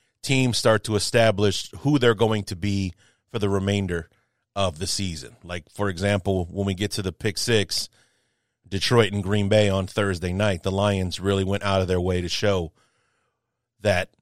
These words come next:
you know, it's, it's going to be a big difference between the team that they want to be this year and the team they were last year,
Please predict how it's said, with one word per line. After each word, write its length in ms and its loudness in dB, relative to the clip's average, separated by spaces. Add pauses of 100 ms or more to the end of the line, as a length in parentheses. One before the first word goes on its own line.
(120)
you 120 -2
know, 300 -4
it's, 220 -4
it's 240 -6
going 260 6
to 60 0
be 160 2
a 40 4
big 240 -2
difference 440 0
between 640 -2 (580)
the 60 -12
team 320 0
that 120 0
they 100 2
want 240 0
to 40 2
be 140 0
this 300 0
year 320 0 (400)
and 160 -2
the 40 -2
team 260 -2
they 80 4
were 200 2
last 460 2
year, 260 -2